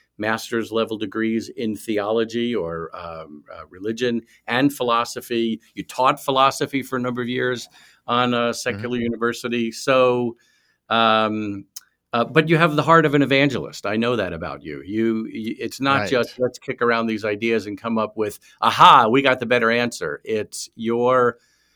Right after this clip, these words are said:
Speaker 1: uh, you, you really wanna see people come to faith in, in Jesus. So I love your
Speaker 2: Yeah.
Speaker 1: resources. Um, anything else you want our, our listeners to know about this resource? Well, how, how can they find out more about you?
Speaker 2: Yeah,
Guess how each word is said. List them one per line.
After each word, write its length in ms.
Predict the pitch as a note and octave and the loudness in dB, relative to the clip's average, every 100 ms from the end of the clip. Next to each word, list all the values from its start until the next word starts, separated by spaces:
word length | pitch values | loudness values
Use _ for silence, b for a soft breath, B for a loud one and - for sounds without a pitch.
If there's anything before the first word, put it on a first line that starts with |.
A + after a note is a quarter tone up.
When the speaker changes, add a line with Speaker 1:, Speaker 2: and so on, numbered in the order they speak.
| _ _ | _ _
Speaker 1:
uh, 280 | - G#2+ G#2 | -4 0 0
you, 160 | A2+ C#3 | 0 -2
you 220 | C#3+ C#3 | 0 0
really 200 | D3+ F3+ | 2 2
wanna 200 | D#3 C#3+ | 4 2
see 160 | C#3 C#3+ | 2 -2
people 280 | C#3 C3+ C3+ | -2 -4 -6
come 440 | - C3+ C#3 C#3 | -2 0 2 0
to 100 | C#3 | -2
faith 640 | - C#3+ F#3 F3+ - - - | -4 0 0 -2 -8 -18 -10
in, 420 | A#2 A#2+ A#2 A2 - | -6 -4 -4 -6 -8
in 180 | A#2 A2+ | -6 -6
Jesus. 460 | A#2+ E3 F#2+ F2 | -4 -4 -6 -10
So 240 | - G#2 G#2 | -6 -4 -2
I 140 | G#2+ | -2
love 340 | G#2+ C3+ C3+ | -2 -2 -2
your 140 | A#2+ A#2 | -2 0
Speaker 2:
Yeah. 160 | F3+ | 0
Speaker 1:
resources. 800 | C3 - B2+ B2+ C3+ C3+ C3+ - _ _ _ _ _ - | -2 -8 -8 -6 -6 -10 -12 -20 _ _ _ _ _ -8
Um, 640 | G#2+ A2 A2 G#2+ G#2 G#2 - - | 0 2 2 0 -4 -6 -8 -2
anything 340 | A3+ G3+ G3+ | 0 2 2
else 240 | F#3 E3 | 2 2
you 60 | D#3 | 2
want 160 | D3 C#3+ | 2 4
our, 200 | C3 - | 2 2
our 140 | A#2+ | 0
listeners 460 | B2+ C3 C3+ A#2 - | 0 -2 -6 -8 -6
to 80 | A#2 | -4
know 220 | A#2 A2+ | 0 0
about 320 | G2 F#2 F2+ | 0 -4 -6
this 260 | F#2+ F2+ - | -8 -8 -6
resource? 420 | G2+ F#2 E2+ F#2 | -6 -6 -6 0
Well, 140 | C#3 | 0
how, 280 | B2+ C#3 D3+ | 0 -2 -4
how 160 | - F#3 | -2 -2
can 220 | F#3+ C#3+ | 0 0
they 180 | C#3 D3+ | 2 0
find 340 | D3 A#2 A2 | -2 -4 -2
out 160 | G#2+ G2 | -4 -4
more 220 | A2 A#2 | -2 -2
about 300 | G2 D#2+ - | -2 -6 -14
you? 140 | - - _ _ _ _ - B B | -20 -20 _ _ _ _ -18 B B
Speaker 2:
Yeah, 480 | G3+ G#3 B2 G2+ G2 | -2 2 2 0 -8